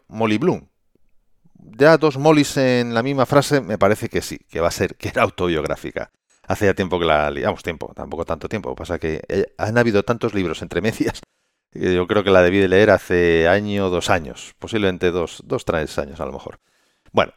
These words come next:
en cualquier caso, va sobre la historia de una persona que se, bueno,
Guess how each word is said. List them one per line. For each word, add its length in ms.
en 140
cualquier 320
caso, 300
va 300
sobre 320
la 80
historia 320
de 80
una 140
persona 580
que 120
se, 840
bueno, 240